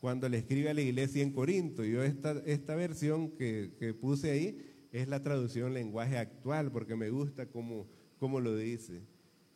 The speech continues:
Y dice Pablo así, ¿verdad? Eh, la palabra del Señor que escribe Pablo.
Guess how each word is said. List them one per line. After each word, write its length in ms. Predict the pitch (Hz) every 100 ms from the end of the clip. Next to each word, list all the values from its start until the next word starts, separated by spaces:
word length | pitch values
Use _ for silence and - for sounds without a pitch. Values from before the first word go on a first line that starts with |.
| _ _ _
Y 80 | - 170
dice 200 | 180 185
Pablo 340 | 180 190 180
así, 380 | 170 233 180 135 - 107
¿verdad? 440 | 104 117 147 123 - - 135
Eh, 160 | 113 107
la 120 | 110
palabra 360 | 110 117 139 160
del 100 | 160
Señor 420 | 196 160 180 160
que 100 | 127
escribe 320 | - 131 147
Pablo. 380 | 127 117 120